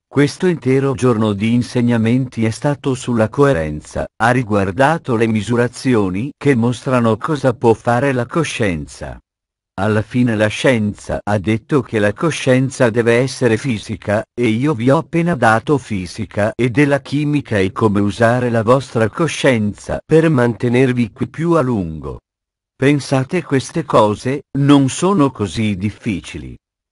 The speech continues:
Chi siete? Cari miei, questi sono gli insegnamenti dei pleiadiani nella loro forma di base.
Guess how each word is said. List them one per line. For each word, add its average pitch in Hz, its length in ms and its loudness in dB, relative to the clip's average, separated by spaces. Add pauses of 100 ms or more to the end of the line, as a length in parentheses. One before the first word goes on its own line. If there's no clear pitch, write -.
(220)
Chi 175 140 -4
siete? 120 640 -2 (640)
Cari 131 320 0
miei, 107 500 0 (140)
questi 170 500 -2
sono 143 440 0
gli 104 160 -2
insegnamenti 120 880 0
dei 123 200 2
pleiadiani 120 760 0
nella 107 340 0
loro 120 320 2
forma 120 400 0
di 110 140 -6
base. 69 540 -4